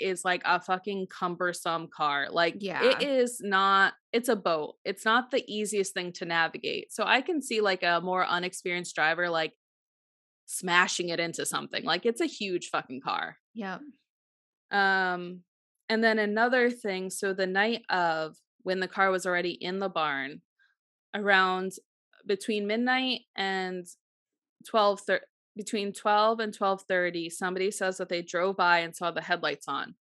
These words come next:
Speaker 2: Mm-hmm.
Speaker 1: And then a half an hour later, somebody else drove by and said that they saw the car, but the, the blinker light was on, but the headlights were not on.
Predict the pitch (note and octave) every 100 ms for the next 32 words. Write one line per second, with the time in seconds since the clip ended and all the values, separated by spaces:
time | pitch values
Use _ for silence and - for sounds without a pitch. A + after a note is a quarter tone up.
0 | _ _ - A#3 G#3+ G3+ G3 G3+ G3 G3
1 | F#3+ - F#3+ G3+ G3+ B3+ A3+ A3 A3 G3+
2 | G3 F#3 F3 - F#3 F#3 F#3 F#3+ - F#3+
3 | F3+ E3 D#3+ E3 F3+ E3 F3+ E3+ D#3+ -
4 | F3 E3+ - F3 E3+ E3 E3 F#3 E3+ E3
5 | E3+ E3+ D#3+ - _ _ _ _ _ _
6 | _ _ - F#3 F3 E3+ - - F3+ F3+
7 | F#3+ G#3 E3 D3+ D3 - D3 - - _
8 | _ _ E3+ E3 F3+ F3 E3 - E3+ E3+
9 | E3 D#3 - D#3+